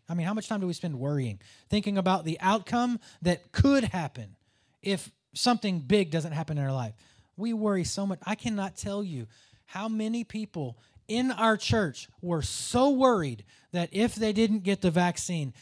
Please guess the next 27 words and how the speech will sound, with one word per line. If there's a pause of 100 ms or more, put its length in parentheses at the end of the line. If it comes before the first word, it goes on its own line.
they
were
gonna
lose
their
job
forever. (720)
Like,
that's
a
legit
worry.
That's
a
legit
under-, (220)
I
understand. (540)
I
promise
you,
the
whole
time
I
was
like,